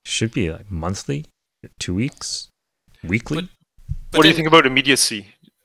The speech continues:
Speaker 3: Like, what do you think about immediacy in terms of if you see something, uh, erroneous, you try to correct it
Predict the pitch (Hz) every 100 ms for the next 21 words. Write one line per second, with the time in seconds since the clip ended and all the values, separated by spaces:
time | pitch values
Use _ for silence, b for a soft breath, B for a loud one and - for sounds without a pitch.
0 | - 113 131 131 131 131 123 120 113 117
1 | 123 - - 127 113 - 117 113 113 104
2 | 101 - b - 127 123 110 - 139 -
3 | 131 - 127 120 117 113 _ _ _ _
4 | _ _ - 107 101 101 107 - _ 123
5 | 110 117 120 110 104 113 - 113 107 -
6 | - 113 110 - 104